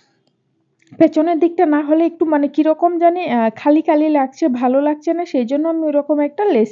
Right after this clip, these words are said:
লাগিয়ে দিলাম। তোমরাও চাইলে কিন্তু এটা ট্রাই করতে পারো, মানে দেখতে ভীষণ ভালো লাগে। তো আমার পেছনের পার্ট শেষ, এখন সামনের পার্ট। দেখো খাপগুলোকে এইভাবে সাজিয়ে রাখবে, রাখার পর ঠিক এই যে মোটা সাইডটার দিকে আমি ধরেছি ওই দিক থেকে কিন্তু সেলাইটা দেবে। আর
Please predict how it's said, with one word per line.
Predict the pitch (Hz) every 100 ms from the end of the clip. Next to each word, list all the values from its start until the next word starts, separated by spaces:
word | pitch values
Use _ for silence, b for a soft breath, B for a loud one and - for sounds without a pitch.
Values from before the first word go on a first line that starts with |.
| 220
লাগিয়ে | 214 196 208
দিলাম। | 202 208 202 190
তোমরাও | 247 294 330
চাইলে | 339 320
কিন্তু | 320 339 349
এটা | 339 359
ট্রাই | 302 208
করতে | 208 208 220
পারো, | 214 214 214 B B B -
মানে | 240 269
দেখতে | 220 226 - 320
ভীষণ | 294 330 381
ভালো | 294 233 226
লাগে। | 220 208 208
তো | 240
আমার | 285 302
পেছনের | 302 233 - 285 311
পার্ট | 339 339
শেষ, | 349 359
এখন | 294 277 262
সামনের | 247 220 208
পার্ট। | 214 208
দেখো | 214 214 320 320
খাপগুলোকে | 254 202 240 269 285
এইভাবে | 285 285 294 403
সাজিয়ে | 285 214 196 220
রাখবে, | 214 208 190 - B B B -
রাখার | 240 240 302 285
পর | 320 294
ঠিক | 311 302
এই | 277
যে | 254
মোটা | 311 294 320
সাইডটার | 330 302 - 294
দিকে | 294 311
আমি | 349 339
ধরেছি | 247 208 262 -
ওই | 262 233
দিক | 294 320
থেকে | 339 339
কিন্তু | 370 359 392
সেলাইটা | 339 233 214 208 208
দেবে। | 202 196 214 B B B _
আর | 247